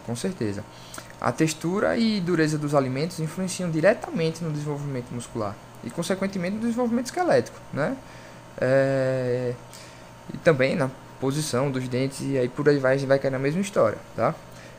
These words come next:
É... Prova disso é que um estudo controlado, feito com, com, com ratos, né? Pegaram dois grupos de ratos, sendo que um grupo foi exposto a uma dieta pastosa e outro a uma dieta,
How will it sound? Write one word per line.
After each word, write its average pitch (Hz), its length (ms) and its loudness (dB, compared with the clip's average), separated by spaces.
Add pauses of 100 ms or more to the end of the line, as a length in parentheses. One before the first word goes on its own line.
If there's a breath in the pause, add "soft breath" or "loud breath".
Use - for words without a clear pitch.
É... 113 720 6 (360)
Prova 202 240 6
disso 202 260 2
é 269 40 2
que 226 360 2
um 233 160 6
estudo 226 280 2
controlado, 202 680 6 (220)
feito 151 280 0
com, 151 420 0
com, 131 320 -2
com 135 80 -2
ratos, 135 480 -2 (200)
né? 160 220 -2 (500 loud breath)
Pegaram 151 320 8
dois 156 180 6
grupos 156 280 2
de 185 100 2
ratos, 175 420 2 (840)
sendo 160 240 0
que 165 140 -2
um 185 60 4
grupo 185 180 2
foi 190 180 0
exposto 180 380 0
a 175 40 4
uma 175 120 4
dieta 160 280 4
pastosa 190 640 4 (840 loud breath)
e 180 140 4
outro 202 240 8
a 220 160 10
uma 208 60 8
dieta, 202 960 6